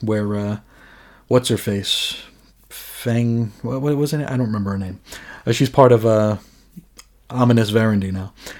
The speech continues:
Uh, she said her husband vanished after touching a gateway. And of course, that was a big fat lie, but the people who had gathered didn't seem to understand that you can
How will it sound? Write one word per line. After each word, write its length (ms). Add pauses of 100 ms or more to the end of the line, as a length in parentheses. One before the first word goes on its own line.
(400)
Uh, 180
she 200
said 200
her 80
husband 420
vanished 600 (140)
after 280
touching 460
a 60
gateway. 540 (420)
And 100
of 80
course, 200
that 120
was 100
a 40
big 180
fat 180
lie, 540 (300)
but 340 (260)
the 80
people 300
who 100
had 160
gathered 540 (160)
didn't 240
seem 220
to 80
understand 480
that 100
you 160
can 500